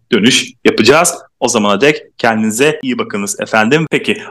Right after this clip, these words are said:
o halde bu bölümlükte ve bu sezonlukta bizden bu kadar. Bizi izlediğiniz ve dinlediğiniz için çok teşekkür ediyoruz.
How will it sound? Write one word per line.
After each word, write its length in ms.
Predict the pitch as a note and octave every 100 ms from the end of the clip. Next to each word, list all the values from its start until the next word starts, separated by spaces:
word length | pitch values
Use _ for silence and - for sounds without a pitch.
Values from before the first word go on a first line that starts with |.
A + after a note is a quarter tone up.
| -
o 120 | D3+
halde 440 | C3+ B2 C#3 E3+ D3
bu 280 | D3+ C#3+ -
bölümlükte 720 | A#2+ A2+ G#2 - D3+ F3 D#3
ve 220 | C#3 C#3
bu 160 | F#3 -
sezonlukta 840 | - C#3 B2+ A#2 A2 - D3+ E3+
bizden 460 | C#3 A#2+ A#2 C#3+ C3+
bu 60 | A#2+
kadar. 480 | G#2 G2+ C3+ - - _ -
Bizi 480 | D#3 E3 G3+ G3+ -
izlediğiniz 540 | E3+ D#3+ D3 D3 C3+
ve 180 | C#3 C#3
dinlediğiniz 440 | C3 A#2+ B2 A2
için 300 | A2 - F#3
çok 220 | F#3 A#2 -
teşekkür 360 | G#2+ A#2 C3+
ediyoruz. 460 | A2 F#2+ - -